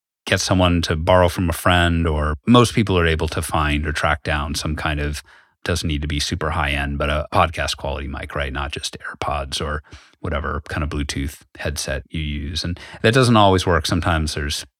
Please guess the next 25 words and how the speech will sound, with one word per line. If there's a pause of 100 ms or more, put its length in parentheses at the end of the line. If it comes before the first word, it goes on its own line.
(140)
background
noise
in
the
room
they're
recording,
or,
you
know,
it's
actually
difficult
to
configure
these
things
to
have
the
right
pickup
settings
or
whatever.